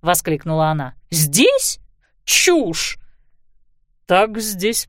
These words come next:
похоже, все думают», холодно заметил инспектор, выразительно глядя при этом на сэра Роланда. «Конечно»,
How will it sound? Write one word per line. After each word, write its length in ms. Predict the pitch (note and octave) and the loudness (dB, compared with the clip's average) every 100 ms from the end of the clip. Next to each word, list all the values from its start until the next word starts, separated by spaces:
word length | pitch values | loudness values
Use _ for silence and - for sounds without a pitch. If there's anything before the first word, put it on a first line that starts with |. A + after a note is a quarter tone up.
| - | -4
похоже, 480 | G3 - A3 G#3 A#3 | -4 0 -2 -2 -8
все 440 | - - E3 D#3 | -8 -8 -2 -4
думают», 760 | C3+ D3+ D3 D3+ D3 C#3+ - _ _ _ _ _ _ | -4 -6 -4 -4 -6 -8 -16 _ _ _ _ _ _
холодно 480 | - D#4+ F4 E4+ | 0 2 0 -2
заметил 420 | D#4 C4+ C4+ B3+ A3 | -2 0 -2 -2 -4
инспектор, 540 | F#3 - G#3+ - C4 - _ | -4 -4 -4 -6 -12 -12 _
выразительно 640 | F#3 G3+ G3 F#3+ G3 F3+ E3+ | 0 2 2 0 -4 -4 -2
глядя 340 | D#3 E3+ G#3 | 0 0 0
при 140 | - A#3+ | -6 -6
этом 240 | A#3+ A#3 | -6 -4
на 100 | A#3 | -4
сэра 320 | - G#3 A3 | 0 0 0
Роланда. 500 | A3 E3 D#3 D3 E3 - _ _ _ _ _ _ _ _ - | 0 0 -2 -4 -10 -14 _ _ _ _ _ _ _ _ 0
«Конечно», 720 | B3 G#3 F#3 G#3+ - F#4 | 2 2 2 0 0 -4